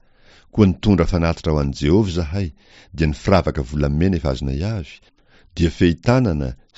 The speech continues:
sy aba, sy peratra fanombohan-kase, sy kavina, ary voavola, hanaovana fanavotana ho an'ny ainay eo anatrehan'i Jehovah."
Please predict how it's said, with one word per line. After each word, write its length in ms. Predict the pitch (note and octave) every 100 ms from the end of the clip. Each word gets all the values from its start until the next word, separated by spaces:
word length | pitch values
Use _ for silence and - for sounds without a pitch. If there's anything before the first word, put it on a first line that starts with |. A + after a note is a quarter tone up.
| -
sy 220 | - E2
aba, 300 | A2 A#2 D2 C2 - _ _ -
sy 140 | E2
peratra 440 | - G#2+ F#2 E2 -
fanombohan-kase, 800 | D#2+ C#2+ C#2+ C#2+ D2 - - C3 A2 _ _ _ -
sy 120 | - - -
kavina, 480 | B2+ G2 D#2 C#2+ C2 _ - D2+
ary 140 | C#2+ C2
voavola, 580 | C2+ B1+ D#2 C3 A2+ C#2 - _ _ _ _ - -
hanaovana 440 | F#2+ F2+ D#2+ D2+
fanavotana 640 | F2+ C#2+ B1+ E2+ G#2+ F2
ho 80 | E2
an'ny 220 | D#2 D2+ C#2+
ainay 400 | D2 F2 C3 -
eo 160 | D#2
anatrehan'i 480 | C#2 - C#2+ B1 B1
Jehovah." 440 | - A#1+ A#1 -